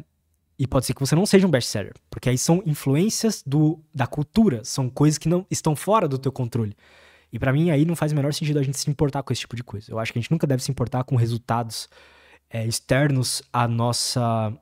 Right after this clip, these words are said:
ao nosso, é, aos nossos atos, digamos, né? Então, se eu falo que eu quero ser um escritor, eu não falo que eu vou ser, que eu vou ser um ator best-seller, que eu vou vender um milhão de cópias.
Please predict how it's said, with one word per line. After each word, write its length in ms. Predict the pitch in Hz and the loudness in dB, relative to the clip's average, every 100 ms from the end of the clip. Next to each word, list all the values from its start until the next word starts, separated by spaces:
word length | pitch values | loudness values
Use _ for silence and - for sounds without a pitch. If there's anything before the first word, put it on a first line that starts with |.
| _ | _
ao 160 | 110 117 | -4 0
nosso, 440 | 113 117 - 120 _ _ _ _ _ _ _ _ _ _ - _ _ _ _ _ _ _ _ | 0 -2 -2 -6 _ _ _ _ _ _ _ _ _ _ -20 _ _ _ _ _ _ _ _
é, 360 | 113 107 101 98 _ _ _ _ _ _ _ _ _ _ _ - | -4 -2 -2 -6 _ _ _ _ _ _ _ _ _ _ _ -4
aos 320 | 117 117 107 | -2 -2 0
nossos 600 | 127 131 - 135 113 120 | 0 0 0 0 0 2
atos, 460 | 117 - - 98 | 2 0 -10 -8
digamos, 400 | 98 107 104 101 | -6 -4 -4 -4
né? 80 | 104 | -6
Então, 260 | 107 135 131 | -2 0 0
se 200 | - 147 | 2 6
eu 280 | 151 160 - - - | 6 4 -2 -8 0
falo 220 | 135 139 | 2 2
que 100 | - | 0
eu 40 | |
quero 180 | - 131 | 0 0
ser 120 | 131 | 2
um 60 | 139 | 2
escritor, 640 | 131 - 120 - 175 165 - _ _ | 0 -2 -4 4 6 4 0 _ _
eu 80 | - | -2
não 100 | 139 | 0
falo 280 | 143 147 165 | 2 2 2
que 100 | 165 | 2
eu 40 | |
vou 120 | 147 139 | 2 2
ser, 440 | - 135 139 135 _ _ | 2 2 2 -2 _ _
que 80 | - | 4
eu 60 | 127 | 6
vou 120 | 139 | 6
ser 180 | - 143 | 6 4
um 60 | |
ator 200 | 135 143 | 4 2
best-seller, 500 | 131 123 - 120 117 | 2 -2 -2 0 0
que 80 | - | 2
eu 40 | |
vou 40 | 123 | 2
vender 180 | 127 131 | 4 4
um 60 | |
milhão 240 | 135 127 123 | 4 4 2
de 80 | |
cópias. 640 | 120 113 107 113 104 - | -2 -4 -4 -6 -8 -10